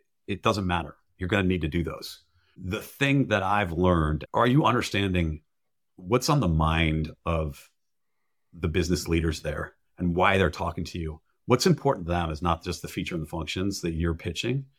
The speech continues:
but it's what's going on in their business, right? How do they collectively take the input of their customers to build a more effective roadmap,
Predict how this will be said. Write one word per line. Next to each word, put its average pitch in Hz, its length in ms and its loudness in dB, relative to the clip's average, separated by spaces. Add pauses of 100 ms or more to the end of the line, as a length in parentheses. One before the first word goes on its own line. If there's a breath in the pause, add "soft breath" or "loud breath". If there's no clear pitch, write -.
(260)
but 101 120 4
it's 90 220 2 (200)
what's 104 220 2
going 90 220 2
on 78 160 2
in 73 60 0
their 76 80 -4
business, - 560 -10 (460)
right? 92 240 -4
How 117 300 4
do 113 120 4
they 87 520 4 (300)
collectively 95 680 -2
take 85 520 -4 (240)
the 85 140 -2
input 90 420 0
of 85 120 -2
their 80 120 0
customers 82 640 -2
to 85 100 -8
build 80 240 0
a - 20 0
more 78 240 2
effective 76 420 -2
roadmap, 73 460 -10